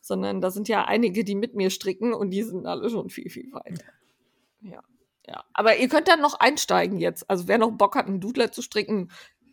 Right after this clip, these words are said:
Speaker 1: go for it.
Speaker 2: <laughs> In der Woche.
Speaker 1: <laughs> Ja, genau. Ähm, ja. Äh, im, ähm, Mai, Juni ist der nächste. Da stricken wir dann den Building Blocks. Ich weiß noch nicht genau, wie ich das mache, wenn ich nicht fertig werde. Ob ich dann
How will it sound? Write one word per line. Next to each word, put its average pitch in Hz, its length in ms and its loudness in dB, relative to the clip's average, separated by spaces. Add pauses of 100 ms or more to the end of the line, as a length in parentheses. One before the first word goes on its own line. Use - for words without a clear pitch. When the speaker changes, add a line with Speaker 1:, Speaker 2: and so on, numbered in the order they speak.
Speaker 1:
go 254 160 12
for 208 340 0
it. 220 160 2
Speaker 2:
<laughs> 220 100 0
In 202 120 4
der - 180 8
Woche. 208 300 4 (260)
Speaker 1:
<laughs> 285 840 -4
Ja, 151 280 0 (100)
genau. - 260 -10 (380)
Ähm, 220 600 4 (300)
ja. 180 120 -8 (400)
Äh, 185 280 -2 (220)
im, 190 560 -2
ähm, 143 1200 -8
Mai, 180 260 -2
Juni 185 640 0
ist 254 160 -6
der 240 100 0
nächste. 262 840 -2
Da 208 400 4
stricken - 360 -10
wir 190 100 0
dann 202 180 0
den 190 160 0
Building 208 340 2
Blocks. 208 420 0
Ich 196 140 -6
weiß 185 180 4
noch 254 80 4
nicht 233 200 -2
genau, 208 240 -2
wie 220 40 -6
ich 214 80 -8
das 208 120 -6
mache, 202 240 -4
wenn 202 100 -2
ich - 100 -10
nicht 185 180 -6
fertig - 380 -2
werde. - 260 -4
Ob - 140 -6
ich - 140 -12
dann 185 300 0